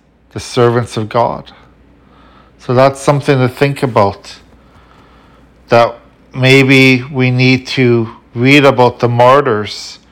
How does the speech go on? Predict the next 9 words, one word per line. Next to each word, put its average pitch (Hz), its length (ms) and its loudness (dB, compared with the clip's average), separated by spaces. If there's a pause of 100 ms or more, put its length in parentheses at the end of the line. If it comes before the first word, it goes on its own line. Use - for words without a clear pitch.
(340)
We 117 140 -4
need 131 220 0
to, 127 360 -2
to 123 140 -10
read 131 240 2
about 127 300 0
the 127 100 -4
monastics, 123 1040 -2
the, 110 320 -4